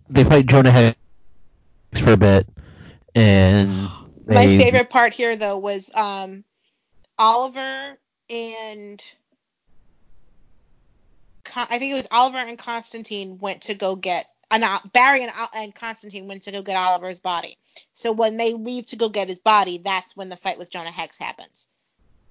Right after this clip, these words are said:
Speaker 1: Yes.
Speaker 2: So they come back, and Jonah Hex is unconscious on the ground, and I think it was Barry is like, "So what'd we miss?"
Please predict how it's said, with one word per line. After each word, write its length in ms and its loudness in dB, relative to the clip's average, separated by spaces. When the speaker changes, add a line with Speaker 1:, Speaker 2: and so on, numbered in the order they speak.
Speaker 1:
Yes. 240 -2
Speaker 2:
So 240 0
they 160 0
come 340 -8
back, 420 -4
and 180 -14
Jonah 320 -12
Hex 260 -12
is 320 -20
unconscious 640 -14
on 100 -10
the 80 -16
ground, 340 -8
and 100 -10
I 60 -12
think 140 -10
it 40 -4
was 100 -6
Barry 280 -2
is 100 -14
like, 160 -10
"So 280 -12
what'd 240 -2
we 100 2
miss?" 600 -4